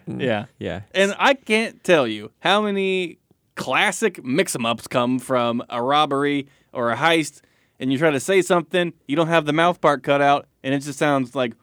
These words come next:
Speaker 2: "Moo," and, uh, "What? What do you want? Uh, what? What do you want?" You gotta pull up the mask, say, "Give me all your money." Oops, your face is exposed. You're in jail.
Speaker 3: You've thought of it all.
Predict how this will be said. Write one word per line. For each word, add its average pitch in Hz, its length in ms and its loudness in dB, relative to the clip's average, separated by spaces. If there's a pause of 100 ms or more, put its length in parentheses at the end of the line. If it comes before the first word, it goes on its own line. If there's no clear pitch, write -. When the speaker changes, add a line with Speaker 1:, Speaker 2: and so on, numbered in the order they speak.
Speaker 2:
"Moo," 240 1000 2
and, 147 280 -4
uh, 151 140 -2
"What? 139 580 0 (280)
What 160 200 2
do 247 60 2
you 294 120 4
want? 370 300 2 (180)
Uh, 311 1200 2 (120)
what? 262 400 2
What 226 140 8
do 349 60 6
you 349 160 10
want?" 311 360 6 (120)
You 147 80 -6
gotta 151 140 2
pull 208 200 2
up 233 100 0
the 262 80 2
mask, 143 460 -2 (160)
say, 180 160 0
"Give 208 160 2
me 247 80 4
all 254 120 8
your 277 100 6
money." 175 380 4 (240)
Oops, 285 360 2
your 190 100 -6
face 240 220 4
is 156 100 -4
exposed. 160 640 0 (380)
You're 208 240 6
in 196 80 0
jail. 156 400 6 (540)
Speaker 3:
You've 127 180 -4
thought 131 240 4
of 87 100 -4
it 85 100 -10 (280)
all. 95 300 -6